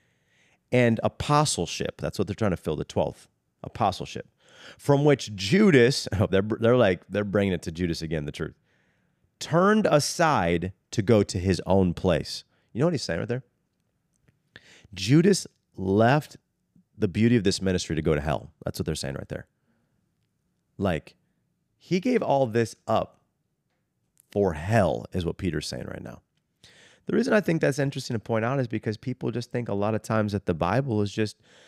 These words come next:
uh, flowers and fairies. And I, I, I think that understanding the depth of, if you watch Supply and Demand,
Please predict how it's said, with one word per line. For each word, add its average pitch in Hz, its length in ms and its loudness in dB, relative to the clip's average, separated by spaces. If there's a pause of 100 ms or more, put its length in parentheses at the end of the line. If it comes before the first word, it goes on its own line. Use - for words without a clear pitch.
(480)
uh, 82 200 -4
flowers 107 480 0
and 120 120 -6
fairies. - 540 -6 (560)
And 101 160 -2
I, 101 160 -2
I, 98 180 -2 (120)
I 104 40 -2
think 127 460 -6 (420)
that 107 220 0
understanding 104 1000 -2 (100)
the 90 180 -6
depth 90 560 -2 (100)
of, 87 360 -6
if - 220 -8
you 92 120 -2
watch 87 280 -2
Supply 85 440 -4
and 76 100 -6
Demand, 76 560 -4